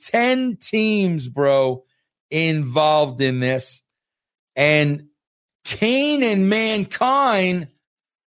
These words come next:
win the match and are now the number one tag team contenders. But they have the match tonight in the Hell in the Cell with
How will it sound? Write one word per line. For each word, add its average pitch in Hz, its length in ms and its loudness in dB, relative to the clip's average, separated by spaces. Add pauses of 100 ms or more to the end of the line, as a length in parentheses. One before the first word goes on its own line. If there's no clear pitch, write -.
(200)
win 208 460 -2
the 247 80 2
match 233 560 0
and 196 180 -2
are 202 140 2
now 208 340 2
the 190 200 0
number 190 340 0
one 185 300 2
tag 165 420 0
team 156 300 -2
contenders. 147 920 2 (480)
But 277 600 2 (1120)
they 180 380 2
have 175 340 2
the 156 80 2
match 160 460 0
tonight 147 480 2
in 131 180 -6
the 127 160 0
Hell 131 320 2
in 131 160 -8
the 127 100 -4
Cell 113 500 -2 (2000)
with 120 340 0